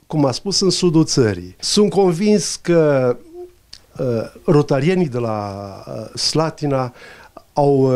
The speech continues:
uh, participat și au avut parte de momente unice atunci când, în comunități izolate, cabinetul și medicii pe care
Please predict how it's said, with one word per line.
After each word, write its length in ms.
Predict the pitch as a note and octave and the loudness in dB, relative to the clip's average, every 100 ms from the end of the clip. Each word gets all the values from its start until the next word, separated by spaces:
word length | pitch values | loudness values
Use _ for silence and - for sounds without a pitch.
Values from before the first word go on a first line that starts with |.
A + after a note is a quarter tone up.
| B2 A#2+ | 2 2
uh, 80 | B2 - _ _ _ _ - | -4 -10 _ _ _ _ -4
participat 800 | F3 - D3+ - - D#3+ D#3+ - | -4 -4 -6 -8 -4 -4 -4 -8
și 300 | - - C3+ | -6 -2 0
au 220 | B2 A#2 | 2 2
avut 360 | A2+ A2 F#3 - _ | 2 -2 -6 -8 _
parte 640 | F#3+ F3 B2 - G2+ F#2 - - - _ | -2 -2 -6 -12 -12 -12 -20 -20 -20 _
de 640 | C3+ A#2 C3+ B2+ A#2+ B2 - - | -8 0 2 4 2 0 -6 -4
momente 920 | E3 D3 D3 F3 F3 E3+ D#3 D3 D3 - _ _ _ - | 2 2 2 0 0 -4 -2 0 -2 -8 _ _ _ -4
unice 840 | F#3+ D3+ A#2 G2 - G#2 G2 - _ _ _ _ | 0 2 2 -4 -10 -10 -12 -20 _ _ _ _
atunci 600 | - B2+ - F#3 - - | -4 -2 2 2 2 -2
când, 240 | D3+ C3+ B2+ - - | 0 0 -2 -10 0
în 140 | D3 | 0
comunități 580 | - C3 B2 - C#3+ C3+ | 2 2 0 0 -2 -2
izolate, 680 | G#2 A#2 B2+ D#3 F3 F3+ F3 - | -2 0 0 0 -2 -2 -4 -6
cabinetul 800 | D3+ A2 B2+ C3+ F3 F3 B2 | -4 -4 -2 -2 -2 -4 -10
și 200 | G#2 - | -10 -8
medicii 640 | G2+ A2 F3 F#3+ D3+ - A2+ | -6 -2 -2 -2 -6 -12 -10
pe 140 | A2+ | -12
care 540 | G2+ A2 G#2 G2+ G#2+ | -8 -6 -6 -8 -10